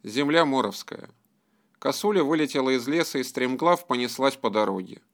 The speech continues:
Молодая, глупая, теперь ей не уйти. А вот в лесу могла бы. Стрела Фроди ранила ее не опасно, так, шкуру порвала. Голубь вырвался вперед, без труда опередив жеребца Фроди. Расстояние между ним и удирающей косулей быстро сокращалось.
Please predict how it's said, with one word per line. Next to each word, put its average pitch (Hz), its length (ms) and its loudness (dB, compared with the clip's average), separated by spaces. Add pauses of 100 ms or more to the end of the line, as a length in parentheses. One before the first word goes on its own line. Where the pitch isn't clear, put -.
(380)
Молодая, 139 560 6
глупая, 110 520 -2
теперь 143 320 0
ей 127 180 0
не 117 140 0
уйти. 104 440 -6 (460)
А 165 140 0
вот 147 180 0
в 127 60 -2
лесу 123 260 0
могла 98 400 0
бы. 95 220 -10 (500)
Стрела 170 420 2
Фроди 160 340 2
ранила 131 360 4
ее 120 220 0
не 120 100 0
опасно, 113 640 -4
так, 139 200 4
шкуру 110 360 -2
порвала. 98 560 -6 (840)
Голубь 185 400 4
вырвался 147 480 0
вперед, 113 440 -2
без 113 200 -4
труда 131 300 2
опередив 117 500 2
жеребца 113 460 -2
Фроди. 98 480 -6 (560)
Расстояние 151 680 2
между 143 360 0
ним 151 220 0
и 135 60 0
удирающей 127 560 2
косулей 131 480 0
быстро 123 380 -2
сокращалось. 107 920 -4